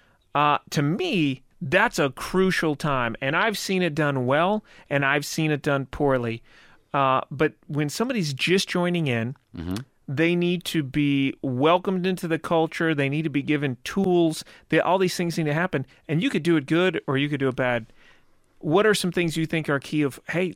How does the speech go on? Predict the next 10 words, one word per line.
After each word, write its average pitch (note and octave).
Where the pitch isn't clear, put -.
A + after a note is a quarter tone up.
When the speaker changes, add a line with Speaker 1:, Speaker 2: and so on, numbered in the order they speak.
Speaker 1:
let's C#3+
say D#3+
the D3
first D3+
week, C#3+
the C#3
first -
month, C#3+
et -
cetera? -